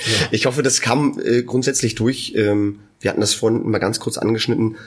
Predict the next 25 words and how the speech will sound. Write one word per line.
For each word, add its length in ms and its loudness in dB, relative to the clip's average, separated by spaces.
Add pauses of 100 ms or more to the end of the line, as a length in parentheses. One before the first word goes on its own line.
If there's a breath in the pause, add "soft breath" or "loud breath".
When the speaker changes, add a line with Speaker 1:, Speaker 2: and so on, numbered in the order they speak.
(320 loud breath)
Speaker 2:
dass 160 0
es 100 4
darum 300 2
geht, 220 -2 (140)
zu 200 0
erklären, 640 2
was 140 0
ein 140 0
Ex-, 200 0
Escape 320 0
Room 140 0
ist. 100 -6
Ich 80 -12
denke, 200 -8
viele 240 -4
Leute 400 2 (360 loud breath)
haben 300 0
dort 200 0
immer 160 2
noch, 360 0 (100)
ähm, 540 0 (320 soft breath)
ja, 100 -2
eine 140 0
gewisse 240 -2
Barriere, 520 0